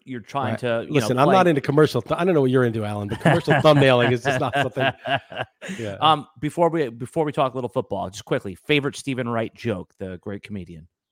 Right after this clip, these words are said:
Speaker 2: Oh, that was the one, you know,
Speaker 1: Oh.
Speaker 2: uh, "Just add water," you
Speaker 1: Yeah.
Speaker 2: know, powdered
Speaker 1: I, I
Speaker 2: water.
Speaker 1: got one for you. Can I tell you
Speaker 2: Uh,
Speaker 1: mine?
Speaker 2: yeah,
Speaker 1: It's a,
Speaker 2: sure.
Speaker 1: it's, it's, it's a little longer winded, but I'll do
Speaker 2: Go
Speaker 1: it
Speaker 2: ahead.
Speaker 1: quick.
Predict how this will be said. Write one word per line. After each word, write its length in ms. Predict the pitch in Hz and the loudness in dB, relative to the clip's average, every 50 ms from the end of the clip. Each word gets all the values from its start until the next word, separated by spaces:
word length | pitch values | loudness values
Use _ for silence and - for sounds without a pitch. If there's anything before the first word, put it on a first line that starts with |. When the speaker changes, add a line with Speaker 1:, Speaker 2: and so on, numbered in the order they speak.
| - | -12
Speaker 2:
Oh, 80 | 127 127 | -10 -6
that 140 | 131 151 156 | -4 -2 -2
was 140 | 156 143 - | -2 -2 -4
the 80 | 190 | -4
one, 320 | 190 226 247 214 127 110 110 | -2 0 0 -2 -2 -2 -4
you 100 | 113 113 | -4 -4
know, 240 | 117 113 113 117 120 | -2 -2 -2 -4 -4
Speaker 1:
Oh. 40 | 117 | -4
Speaker 2:
uh, 100 | 117 113 | -6 -6
"Just 220 | 107 139 135 - 143 | -6 -6 -6 -4 -4
add 140 | 135 131 123 | -4 -4 -2
water," 460 | 131 151 156 135 113 92 85 - _ _ _ | 0 0 0 0 -2 -6 -10 -14 _ _ _
you 80 | - 107 | -14 -12
Speaker 1:
Yeah. 40 | 107 | -10
Speaker 2:
know, 280 | 101 101 107 107 101 _ _ - - - | -10 -10 -10 -10 -12 _ _ -20 -14 -8
powdered 220 | 113 110 110 110 | -6 -4 0 0
Speaker 1:
I, 40 | 110 | 0
I 40 | 107 | 0
Speaker 2:
water. 140 | 117 131 143 | 2 2 2
Speaker 1:
got 200 | - 143 127 107 | 4 4 2 2
one 120 | 117 123 113 | 2 -2 -4
for 200 | - - 104 95 | -4 -6 -8 -8
you. 80 | 90 90 | -8 -8
Can 140 | - 131 123 | -6 -4 -4
I 60 | 120 | -2
tell 160 | - - 131 | -2 -2 -2
you 100 | 127 123 | -2 0
Speaker 2:
Uh, 20 | |
Speaker 1:
mine? 260 | 123 127 127 135 135 123 | -2 -2 -4 -4 -6 -6
Speaker 2:
yeah, 140 | - 143 135 113 | -6 -6 -6 -4
Speaker 1:
It's 80 | - 127 | -4 -4
a, 20 | |
Speaker 2:
sure. 120 | 113 107 - | -4 -4 -4
Speaker 1:
it's, 240 | - 123 - - - | -8 -10 -10 -10 -16
it's, 340 | 127 - - - - - - - | -14 -14 -14 -16 -16 -16 -14 -16
it's 140 | 120 - | -12 -10
a 40 | 135 | -8
little 240 | 120 131 143 143 143 | -6 -4 -4 -2 0
longer 320 | 143 139 139 139 139 139 139 | 0 0 0 0 -2 -4 -6
winded, 360 | 131 143 143 143 143 139 117 | -4 -6 -6 -4 -4 -4 -4
but 80 | 113 110 | -4 -6
I'll 80 | 104 98 | -6 -6
do 140 | 92 123 | -4 -4
Speaker 2:
Go 80 | 117 123 | -2 -2
Speaker 1:
it 20 | 113 | -2
Speaker 2:
ahead. 80 | 95 | -2
Speaker 1:
quick. 320 | - 143 147 143 - - | -2 -2 -2 -4 -6 -14